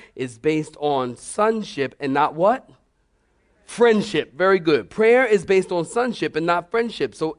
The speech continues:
everyone is referring to every born-again Christian. Everyone refers to those who are children of God. Contrary to popular opinion, listen,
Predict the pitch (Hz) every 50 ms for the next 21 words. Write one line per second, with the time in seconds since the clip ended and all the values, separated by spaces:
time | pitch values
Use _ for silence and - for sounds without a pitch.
0 | _ - 214 240 269 277 262 269 226 180 147 143 143 131 127 131 139 143 143 147
1 | - - - - 170 175 147 147 175 165 - - 185 180 175 175 175 170 160 -
2 | 156 147 - _ - 175 180 175 185 175 170 180 214 220 220 175 151 135 170 165
3 | 165 160 170 170 170 - 170 165 156 123 147 143 139 135 135 135 143 135 - -
4 | - _ _ - - - 180 170 151 - - - - - 131 117 92 80 69 55
5 | _ _ _ _ - - - _ - 202 233 262 277 277 269 269 247 208 180 175
6 | 170 160 151 156 156 160 151 - - 190 196 190 180 185 - 175 151 131 180 185
7 | 190 202 214 202 208 - 185 165 156 147 143 143 - - - - 214 196 190 190
8 | 160 156 185 180 175 170 - - 151 147 143 135 139 131 - 208 185 147 113 104
9 | 104 - - - - _ - - 247 - 311 294 247 - 233 214 202 175 160 151
10 | - 175 156 151 - - 131 127 120 113 117 - - 175 151 131 120 117 120 131
11 | 139 135 139 - 117 117 120